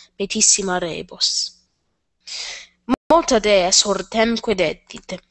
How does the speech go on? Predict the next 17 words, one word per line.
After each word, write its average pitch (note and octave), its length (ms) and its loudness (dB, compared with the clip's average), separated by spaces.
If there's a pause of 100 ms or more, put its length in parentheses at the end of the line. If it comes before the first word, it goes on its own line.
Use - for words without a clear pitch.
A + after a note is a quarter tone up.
(360)
Discedite C#4+ 720 2
templo D4 540 -2
et A3+ 160 0
velate B3 480 0
caput - 580 -6
cinctasque A3+ 800 -2
resolvi-, A3+ 680 -4 (100)
em, F#3+ 300 -4
resolvite A#3+ 840 0 (420)
vestes. - 680 0 (460)
Osaque G#3 520 0
post - 360 2 (140)
tergum A3 640 0
magnae, A#3+ 640 0 (800)
eh, G3+ 160 2
iac-, G3+ 460 -2 (380)
iac-, - 280 -4